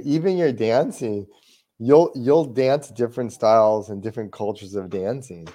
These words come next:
Uh, I know you've been to Brazil. We spoke about that. You speak Portuguese as well.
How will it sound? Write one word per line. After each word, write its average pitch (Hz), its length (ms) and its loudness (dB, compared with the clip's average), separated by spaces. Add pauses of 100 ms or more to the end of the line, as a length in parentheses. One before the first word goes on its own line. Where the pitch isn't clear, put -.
(440)
Uh, 95 280 0
I 113 100 0
know 117 160 0
you've 110 240 -4
been 113 140 -4
to 101 60 -8
Brazil. 107 520 -2
We 104 100 -6
spoke 104 280 -8
about 101 220 0
that. 101 180 -2 (300)
You 104 120 -18
speak - 280 -18
Portuguese 101 580 -10
as 95 60 -18
well. 98 260 -4